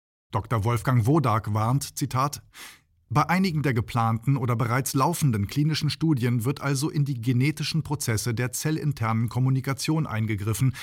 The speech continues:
damit unsere Körperzellen neue Stoffe produzieren, die bisher von außen über Impfungen zugeführt wurden. Unsere Zellen sollen zu Bioreaktoren für eine interne Impfstoffproduktion umprogrammiert werden.“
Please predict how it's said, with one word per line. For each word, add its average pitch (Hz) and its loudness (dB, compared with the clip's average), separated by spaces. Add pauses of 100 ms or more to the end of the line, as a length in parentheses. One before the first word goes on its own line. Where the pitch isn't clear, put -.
(120)
damit 147 0
unsere 160 0
Körperzellen 127 -2
neue 117 2
Stoffe 147 -2
produzieren, 123 2 (240)
die 160 0
bisher 147 0
von 131 -2
außen 131 -2
über 147 -4
Impfungen 117 0
zugeführt 117 -4
wurden. 92 -4 (480)
Unsere 180 2
Zellen 113 0
sollen 127 2
zu 165 -2
Bioreaktoren 120 2
für - -4
eine 131 2
interne 143 0
Impfstoffproduktion 120 -2
umprogrammiert 95 -2
werden.“ 82 -6